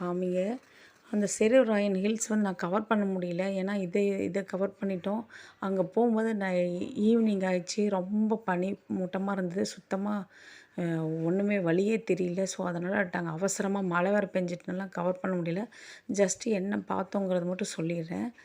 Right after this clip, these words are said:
அந்த சேர்வராயன் ஹில்ஸ்ல வந்து இருக்கிறதுலே டாப், அ, அங்க தான் டாப்ல இருக்கும்.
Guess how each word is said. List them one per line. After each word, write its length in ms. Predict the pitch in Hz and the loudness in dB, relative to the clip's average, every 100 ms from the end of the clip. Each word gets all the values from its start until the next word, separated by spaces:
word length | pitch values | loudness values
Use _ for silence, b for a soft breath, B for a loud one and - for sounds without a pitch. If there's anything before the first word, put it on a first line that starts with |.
| B B B | B B B
அந்த 200 | 202 202 185 | -2 -2 2
சேர்வராயன் 600 | 226 240 240 214 202 196 175 | 2 2 2 0 0 -2 -2
ஹில்ஸ்ல 340 | 202 202 208 | -4 -4 -6
வந்து 280 | 185 185 247 | -4 -2 0
இருக்கிறதுலே 680 | 226 214 214 208 196 240 - - | 2 2 0 -2 0 -2 0 0
டாப், 320 | 190 190 - - 202 185 175 175 B B B - | 2 0 -4 0 2 2 -2 -6 B B B -2
அ, 40 | 175 165 160 160 220 - _ _ - | 0 2 0 -2 -6 -12 _ _ -8
அங்க 380 | 180 175 175 175 | -4 -2 0 0
தான் 220 | 202 - 175 | 0 -2 -2
டாப்ல 440 | 180 - - 180 | -2 -4 -4 -2
இருக்கும். 520 | 170 - 190 220 247 | -2 -6 -6 -6 -8